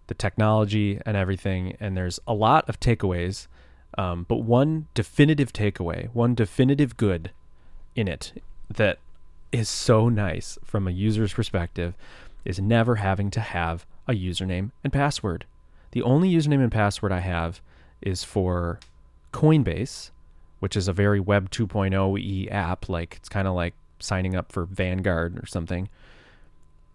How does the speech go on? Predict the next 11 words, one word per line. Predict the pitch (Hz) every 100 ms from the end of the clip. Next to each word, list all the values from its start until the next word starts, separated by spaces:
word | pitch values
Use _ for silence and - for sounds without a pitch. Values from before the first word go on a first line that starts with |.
| - -
I |
have | 110
a | 110
login | 113 123 139
for | 151
Coinbase | - 127 117 117 117 -
with | 101 -
two-factor | 120 113 107 120
auth | 92 87 -
and | 90
everything. | 85 - 90